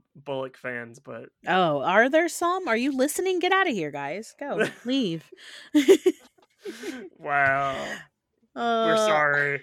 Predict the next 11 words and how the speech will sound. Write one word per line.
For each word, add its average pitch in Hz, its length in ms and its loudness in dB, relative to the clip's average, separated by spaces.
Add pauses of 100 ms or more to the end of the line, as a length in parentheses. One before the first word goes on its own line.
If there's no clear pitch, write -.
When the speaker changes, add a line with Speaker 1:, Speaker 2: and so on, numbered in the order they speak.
Speaker 1:
We're 156 180 -4
sorry. 143 500 -4
Speaker 2:
no, 143 340 -10 (160)
Speaker 1:
<laughs> 453 120 -8
Speaker 2:
no, 127 500 -16
we're 151 180 -10
not. - 640 -14
Um, 185 400 2 (320)
Brad 233 300 6
Pitt 269 160 4
performed 233 460 -4